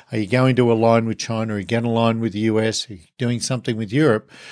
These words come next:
We can, I think, as a middle power, help set up a broader relationship that says, "You know what, we can actually together come up with a relationship that's a benefit." And I think Geetha's point's really valid.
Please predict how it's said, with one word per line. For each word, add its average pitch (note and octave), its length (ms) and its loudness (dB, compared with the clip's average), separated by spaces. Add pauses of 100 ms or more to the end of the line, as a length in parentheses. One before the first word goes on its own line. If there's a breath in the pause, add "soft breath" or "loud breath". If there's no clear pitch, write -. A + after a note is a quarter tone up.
(220 loud breath)
We D#3+ 240 4
can, C3 320 0
I B2+ 180 2
think, B2+ 320 -4
as A2+ 140 -4
a A#2 40 -6
middle B2 280 -2
power, G#2 340 -4
help C#3+ 340 -2 (320 loud breath)
set - 440 2
up C3 200 4
a B2+ 60 -2
broader C3 340 4
relationship A#2+ 800 0
that - 140 -10
says, B2 260 -4 (320 loud breath)
"You D3+ 140 -2
know F3+ 100 4
what, G#3 240 -2
we D#3+ 140 2
can D3+ 160 -2
actually C3 540 0
together B2 840 2 (380 loud breath)
come C#3 220 2
up C#3 180 0
with B2+ 140 2
a A#2+ 40 0
relationship A#2 840 -2
that's - 240 -6
a A2+ 40 -6
benefit." C3 600 0
And A2+ 280 -2 (360 loud breath)
I A#2 60 0
think C3+ 240 -4
Geetha's C#3 380 0
point's - 400 -6
really A#2+ 480 2
valid. A#2 440 2